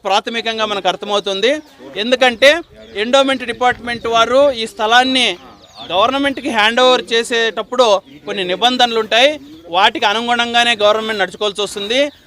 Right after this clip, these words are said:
లేదంటే వాటిని తిరిగి దేవాలయానికి అప్పగించాల్సిన అవసరం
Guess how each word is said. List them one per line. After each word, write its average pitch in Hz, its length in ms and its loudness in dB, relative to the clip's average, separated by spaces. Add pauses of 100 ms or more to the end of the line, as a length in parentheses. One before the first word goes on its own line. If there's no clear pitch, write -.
(120)
లేదంటే 226 440 0
వాటిని 214 320 0 (140)
తిరిగి 269 340 2 (720)
దేవాలయానికి 254 540 4
అప్పగించాల్సిన 208 720 -4
అవసరం 202 280 -6